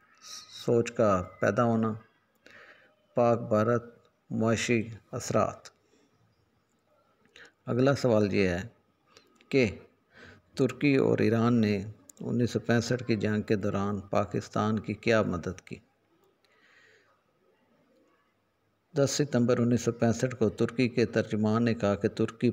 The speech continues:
पचास लाख डॉलर मालियत के तैयार करदा हथियार और असला पाकिस्तान को फराहम करेगा। ईरान ने पाकिस्तान को तेल, फ्री फरामी, तिबी अशिया और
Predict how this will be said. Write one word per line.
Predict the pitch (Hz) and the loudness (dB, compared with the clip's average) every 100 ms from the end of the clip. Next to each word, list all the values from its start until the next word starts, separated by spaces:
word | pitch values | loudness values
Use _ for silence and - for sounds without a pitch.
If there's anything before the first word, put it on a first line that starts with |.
| - | 0
पचास | 110 - 120 117 117 - | -2 2 2 4 0 -2
लाख | 101 104 101 - | 2 2 0 -2
डॉलर | 104 107 110 107 | 0 2 0 0
मालियत | 101 101 101 113 | -2 0 0 0
के | - 104 | -2 -4
तैयार | 107 107 104 - | 0 0 0 0
करदा | 98 - 101 | -2 0 -2
हथियार | 92 - 110 113 | -4 -4 -2 0
और | 107 101 | 0 0
असला | 104 110 - 101 98 | 0 -2 -2 -2 0
पाकिस्तान | 101 98 95 104 107 | -2 -4 -4 -2 -2
को | 120 | -4
फराहम | - 120 120 | -4 0 0
करेगा। | 113 117 110 117 104 - _ _ _ _ - - - _ | 0 -2 0 -2 -6 -12 _ _ _ _ -20 -20 -20 _
ईरान | 143 127 131 | 2 4 4
ने | 127 117 | 4 4
पाकिस्तान | 113 107 107 - 117 113 | 4 2 2 0 2 2
को | 101 104 - | 2 0 0
तेल, | 123 127 123 98 - _ _ _ _ _ _ _ _ _ _ _ _ _ | 2 4 2 0 -10 _ _ _ _ _ _ _ _ _ _ _ _ _
फ्री | - 139 131 | 0 2 2
फरामी, | - 123 127 131 117 123 - _ _ _ _ _ - | 2 0 2 2 0 -4 -16 _ _ _ _ _ -2
तिबी | 127 123 120 | 0 4 4
अशिया | 110 - 120 113 | 2 2 4 4
और | 110 - - | 2 0 -6